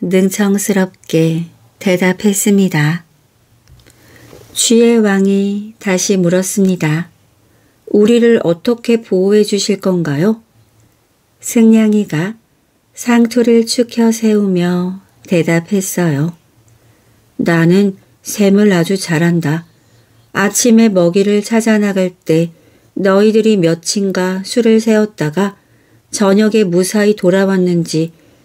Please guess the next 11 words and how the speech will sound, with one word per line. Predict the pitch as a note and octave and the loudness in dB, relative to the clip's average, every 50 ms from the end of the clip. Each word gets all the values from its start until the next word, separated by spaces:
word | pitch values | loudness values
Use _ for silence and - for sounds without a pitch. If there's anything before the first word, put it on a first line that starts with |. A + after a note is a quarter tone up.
| _ _ | _ _
다시 | - F3+ F3+ F3+ - - A3 G#3 | -4 -2 -2 -2 0 0 0 0
수를 | - - B3 B3 A#3+ A#3 | 0 0 0 2 2 0
세어 | A3+ A3 F#3 F3 F3+ F#3 | 0 0 0 2 0 0
확인해 | F#3+ A3 A3 G#3+ A3+ A3+ A3 G#3+ G#3 | 0 -2 -2 0 2 2 2 2 0
주겠다." | G#3+ G#3 F#3+ F#3+ F#3 F#3 _ _ C#3 C3+ D3 D3 _ _ _ _ _ _ _ _ _ _ _ _ _ _ _ _ _ _ _ _ _ _ _ _ _ _ _ _ _ | 0 -2 -4 -4 -6 -6 _ _ -8 -8 -8 -12 _ _ _ _ _ _ _ _ _ _ _ _ _ _ _ _ _ _ _ _ _ _ _ _ _ _ _ _ _
참으로 | - - - A#3+ A3+ A3+ A3+ A3 G#3+ A3 A3 A3 | -8 -4 0 2 4 4 4 4 4 2 2 0
그럴듯한 | A3 - G3+ G3 G3 G3 G3 G3 - G3 F#3+ - _ - F#3+ F3+ F3+ F3+ F3+ F#3 F#3 G3 - _ | 0 0 0 0 0 0 -2 -2 -6 -6 -6 -8 _ -4 -2 -2 0 -2 -2 -4 -6 -10 -10 _
말이었습니다. | - F3 F3 F3 E3+ F#3+ F#3 F#3 F#3 - - G3 F3+ F3+ F3 E3+ D#3+ D3 D3 D3+ E3 - _ _ _ _ _ _ _ _ _ _ _ _ _ _ _ _ _ _ _ _ _ _ _ _ _ _ _ _ _ _ | -2 0 0 0 2 2 2 2 0 -2 -2 -2 0 0 0 0 -2 -2 -2 -2 -4 -8 _ _ _ _ _ _ _ _ _ _ _ _ _ _ _ _ _ _ _ _ _ _ _ _ _ _ _ _ _ _
순진한 | - - - - B3+ A#3+ A#3 B3 B3 A#3 A#3+ A#3 A#3 A#3 A3+ | -8 -6 0 2 2 4 4 4 2 2 4 4 4 2 2
쥐의 | A3+ - - G3 G3 G3 G3 | 0 0 0 2 2 2 2
왕이 | F#3+ F#3 F3+ F3 E3+ F3 E3+ E3+ E3+ F3 F3 | 2 0 0 0 0 0 2 0 0 -2 -4